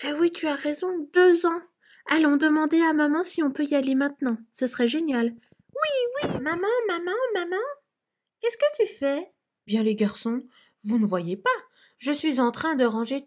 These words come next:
tous les jouets que vous avez laissés traîner par terre. Ah oui, maman, on est désolé.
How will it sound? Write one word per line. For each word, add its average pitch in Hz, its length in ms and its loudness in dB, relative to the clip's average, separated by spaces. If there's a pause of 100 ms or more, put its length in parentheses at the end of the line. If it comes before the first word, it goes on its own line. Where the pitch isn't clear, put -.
(160)
tous 494 200 6
les 294 120 0
jouets 294 340 -2
que 285 100 -4
vous 226 260 -4
avez 220 200 0
laissés 233 360 -4
traîner 202 320 -4
par - 240 -12
terre. 440 420 -6 (400)
Ah 302 300 0
oui, 302 180 -6
maman, 269 460 -4 (200)
on 277 140 -4
est 285 80 -4
désolé. 277 600 -6